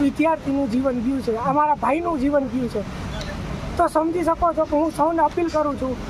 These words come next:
કે આવા ધોળકિયા જેવા સ્કૂલને જે કરોડો રૂપિયા લે છે અને વિદ્યાર્થીની જવાબદારી નથી લઈ શકતા, તેવી સ્કૂલને ચલાવવાનો અર્થ શું? હું વિનંતી કરું છું કે સ્કૂલ બંધ થવી જોઈએ ને, કાં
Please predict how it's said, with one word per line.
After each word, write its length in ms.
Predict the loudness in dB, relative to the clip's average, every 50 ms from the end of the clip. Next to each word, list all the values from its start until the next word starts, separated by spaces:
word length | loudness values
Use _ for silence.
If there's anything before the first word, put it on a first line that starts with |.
| -8 -8 -4 0
કે 80 | 0
આવા 300 | 0 2 2 2 2 2
ધોળકિયા 500 | 2 2 2 2 2 0 0 0 0 0
જેવા 200 | 2 2 2 2
સ્કૂલને 420 | 0 0 -2 -2 0 2 2 0 0
જે 120 | 0 -2
કરોડો 460 | 0 2 2 2 2 2 2 2 2
રૂપિયા 300 | 0 0 0 0 0 2
લે 300 | 2 2 2 2 2 0
છે 160 | 0 -2 -4 -4 -4 -6 -8 -8 -6 -6 -2 0
અને 200 | 2 2 2 2
વિદ્યાર્થીની 640 | 2 2 2 2 2 2 2 0 0 -2 -2 -2
જવાબદારી 540 | 0 0 2 2 2 2 2 2 2 4 4
નથી 220 | 2 2 2 2 0
લઈ 160 | 0 0 0
શકતા, 380 | 0 0 -2 0 0 -2 -2
તેવી 320 | 0 0 0 2 2 2 0
સ્કૂલને 420 | 0 0 0 0 2 2 0 0 0
ચલાવવાનો 420 | 2 2 4 4 4 4 4 4 4
અર્થ 320 | 4 2 0 -2 -4 -2
શું? 160 | 0 0 0 0 -4 -4 -4 -2 -2 -2 -2 0
હું 220 | 0 2 2 4 4
વિનંતી 360 | 2 2 2 0 -2 -2 0
કરું 300 | 0 0 2 2 2 0
છું 140 | 0 0 0
કે 120 | -2 -2
સ્કૂલ 320 | -2 -2 0 0 0 2 2 2
બંધ 200 | 0 0 0 -2
થવી 260 | -2 -2 -2 -2 -2
જોઈએ 200 | -2 -2 -2 -4 -6 -8 -8 -8 -8 -8 -8 -8 -8 -8 -6 -4 -2
ને, 80 | -2
કાં 340 | 2 2 2 2 2 0 -6